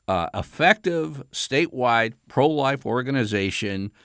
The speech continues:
in your state where you're hearing my voice, and send them either a fifty or a hundred dollar check, and do that once or twice a year, okay? This is just something we have to do. And in anticipation of the Supreme Court decision in June, it's just that much more important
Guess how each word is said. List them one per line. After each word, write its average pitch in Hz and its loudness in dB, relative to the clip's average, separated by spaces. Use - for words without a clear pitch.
in 92 -4
your 117 2
state 104 -2
where 87 -6
you're 113 2
hearing 127 0
my 135 -2
voice, 85 -4
and 113 -2
send 156 2
them 147 0
either 135 0
a 101 -2
fifty 131 -6
or 98 0
a 95 0
hundred 107 0
dollar 92 -2
check, - 0
and 101 -2
do 139 10
that 98 2
once 98 -4
or 107 -2
twice 92 -2
a 98 -2
year, 90 -2
okay? 113 -4
This 170 2
is 135 -6
just 127 -2
something 131 -2
we 104 0
have 120 4
to 117 -2
do. 101 2
And 107 0
in 113 -2
anticipation 156 2
of 104 -2
the 101 -6
Supreme 101 -2
Court 113 -2
decision 110 -2
in 92 -4
June, 151 0
it's - -10
just 127 -4
that 120 0
much 104 -6
more 104 -2
important 98 2